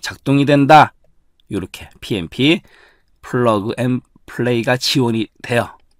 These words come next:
이거는 뭐 하는 거냐면, 그냥 딱 한마디로 자동 감지 설치 기능이에요. 윈도우즈가 워낙 기능이 좋기 때문에 컴퓨터의 새, 장치를 갖다가 연결해요.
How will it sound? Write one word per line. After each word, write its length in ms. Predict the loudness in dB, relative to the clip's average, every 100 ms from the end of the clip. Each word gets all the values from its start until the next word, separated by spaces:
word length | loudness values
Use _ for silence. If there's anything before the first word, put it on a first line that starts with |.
| -12
이거는 300 | -8 -6 -6
뭐 120 | -6
하는 140 | -8
거냐면, 420 | -12 -10 -4 -4 -6 -14 -20 _
그냥 120 | -16 -16 _
딱 260 | -2 -2 0
한마디로 520 | 0 0 0 0 0 -4 -20 -20 _ _ _ -6
자동 840 | -2 2 4 6 6 6 4 0
감지 640 | 0 2 4 2 4 4
설치 720 | 2 -2 -2 -4 -6 -2 0 -2
기능이에요. 640 | -4 -4 -6 -12 -16 -18 _ _ _ _ _ -6
윈도우즈가 500 | -2 0 0 2 2
워낙 280 | 4 2 0 _ _ -4
기능이 320 | -2 0 -2
좋기 260 | -6 -12
때문에 540 | -10 -8 -4 0 0 -4 -14 _ -20 -20 -20 _ _ _
컴퓨터의 840 | -2 0 4 4 4 4 4 4 2
새, 180 | 0 -2 _ -10
장치를 440 | -2 0 0 0
갖다가 320 | 0 0 -2 -2
연결해요. 560 | -2 -2 -2 -4 -6